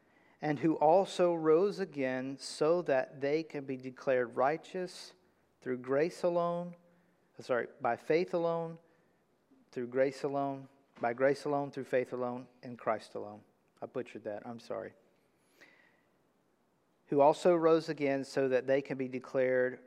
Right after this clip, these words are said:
righteous by grace alone, through faith alone, in Christ alone. If you need that, you could come get it afterwards. But that's, that's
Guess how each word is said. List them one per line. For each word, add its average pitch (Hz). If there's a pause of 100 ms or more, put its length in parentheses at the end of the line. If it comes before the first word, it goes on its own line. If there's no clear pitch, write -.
righteous 120
by 113
grace 127
alone, 131
through 117
faith 120
alone, 117 (240)
in 113
Christ 107
alone. 104 (1500)
If 131
you 151
need 175
that, 170
you 135
could 123
come 131
get 127
it 123
afterwards. 117
But 151
that's, 180 (1040)
that's 185